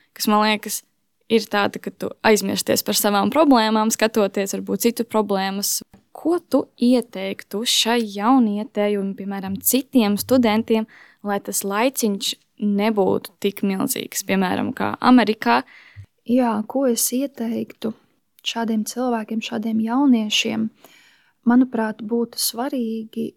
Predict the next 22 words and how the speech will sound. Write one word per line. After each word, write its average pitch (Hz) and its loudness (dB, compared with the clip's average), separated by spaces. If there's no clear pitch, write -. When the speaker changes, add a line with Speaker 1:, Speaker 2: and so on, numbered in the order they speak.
Speaker 2:
sākt - -6
ar - -8
to, 247 -2
ka - -2
mēs 214 0
saprotam, 214 -4
kāda 247 0
ir 202 -4
sociālo 220 -6
tīklu 240 -4
loma 254 2
brīvajā 226 0
laikā. 226 -2
Kas - -2
ir 214 -6
tā 214 -4
vieta, 247 -2
ko 240 0
mēs 214 0
aizpildam? - -4
Un, 233 6
ā, 226 0